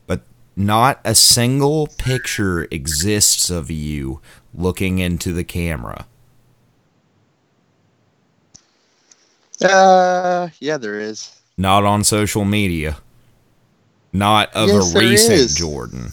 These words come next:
Speaker 1: like a teenage
Speaker 2: Looking
Speaker 1: Jordan.
Speaker 2: directly.
Speaker 1: Yeah, without anything else blocking your face.
Speaker 2: I mean, I'll take a picture of my face and just send it to you.
Speaker 1: I need that.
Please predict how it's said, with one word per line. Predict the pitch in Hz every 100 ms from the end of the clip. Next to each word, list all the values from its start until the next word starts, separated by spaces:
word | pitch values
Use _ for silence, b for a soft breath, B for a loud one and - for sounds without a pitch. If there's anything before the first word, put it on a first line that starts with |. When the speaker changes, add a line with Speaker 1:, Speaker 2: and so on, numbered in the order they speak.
| - -
Speaker 1:
like | 92 80
a |
teenage | 76 - 117 135 120 85 123
Speaker 2:
Looking | 147 87 156
Speaker 1:
Jordan. | 139 123 113
Speaker 2:
directly. | 117 120 131 139 139 135 135 _ _ _ _ _ _ _ _ _ _ _ _ _ -
Speaker 1:
Yeah, | 113 101
without | 95 92 110 101 -
anything | 95 110 113 104 110 107
else | 98 95 87 -
blocking | 92 92 95 90 95 90 87
your | 85
face. | 78 90 71 50 - - - _ _ _ _ _ _ _ _ _ _ _ _ _ _ _ - _ _ -
Speaker 2:
I | 123
mean, | 131 120
I'll | 127
take | 151 135 147
a | -
picture | - 127 - 127
of |
my | 117 107
face | 110 117 -
and | 110
just | 104 -
send | 117
it | 113
to | -
you. | 104 107 110 _
Speaker 1:
I | 95
need | 95 95 98 80
that. | 80 65 50